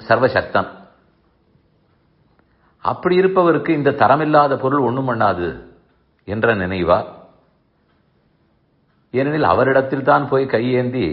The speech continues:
இதை கொடு, அதை கொடுன்னு கேட்கிறோம். அவரும் கொடுக்கிறார், நம்பித்தான் செல்கிறோம்.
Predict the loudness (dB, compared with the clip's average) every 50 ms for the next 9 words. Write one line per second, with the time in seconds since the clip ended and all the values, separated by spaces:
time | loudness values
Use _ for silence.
0 | -6 -10 -10 -10 -4 -2 -2 -2 0 0 0 2 4 2 2 2 0 -2 -2 -2
1 | -2 -2 -4 -4 0 0 0 0 0 -4 -4 -4 -6 -6 -10 -14 -20 -20 -20 _
2 | _ _ _ _ _ _ _ _ _ _ _ _ _ _ _ _ _ _ _ _
3 | _ _ _ _ _ _ _ _ _ _ _ _ -2 0 0 2 0 0 0 -2
4 | -2 -2 -2 -2 0 2 2 0 0 -4 -12 -20 -20 -8 -4 -2 -2 -2 -2 -2
5 | 0 0 0 0 -2 -4 -4 -2 -2 -2 -2 -4 -6